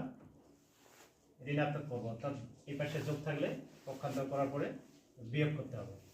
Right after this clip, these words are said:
অতএব আমরা ক এর মান পেলাম তেরো থেকে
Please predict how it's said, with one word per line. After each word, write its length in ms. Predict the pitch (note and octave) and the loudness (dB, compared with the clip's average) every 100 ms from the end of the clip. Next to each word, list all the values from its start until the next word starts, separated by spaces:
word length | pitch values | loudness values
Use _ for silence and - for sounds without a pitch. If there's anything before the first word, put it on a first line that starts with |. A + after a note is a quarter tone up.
| - _ - - - C#3 | -20 _ -20 -20 -12 -4
অতএব 320 | C#3+ F#3 F#3 | 6 10 12
আমরা 220 | E3 E3+ | 10 8
ক 80 | E3 | 10
এর 180 | D#3 D3+ | 10 10
মান 200 | D3+ D3+ | 10 10
পেলাম 260 | D3+ - - - - - - - - - - - _ - - - - _ - - | 8 6 4 0 -6 -10 -12 -14 -12 -12 -12 -20 _ -20 -20 -20 -20 _ -10 0
তেরো 180 | D3 | 2
থেকে 240 | D3 D3 | 2 4